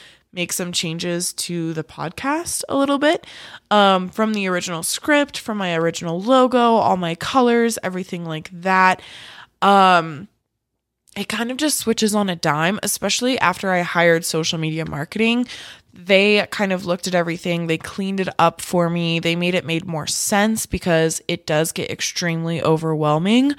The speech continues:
Um, but firsthand,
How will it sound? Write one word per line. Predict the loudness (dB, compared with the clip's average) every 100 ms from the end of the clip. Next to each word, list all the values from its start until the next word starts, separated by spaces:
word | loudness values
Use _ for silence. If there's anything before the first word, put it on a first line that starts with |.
| -8 -18 -18 -20 -4 4
Um, | 6 8 6 2 -6 -12 _ _ _ _ _ _ 4
but | 6 4 -2 _ _ _ _
firsthand, | 0 2 0 -4 -6 -2 -2 0 -2 -2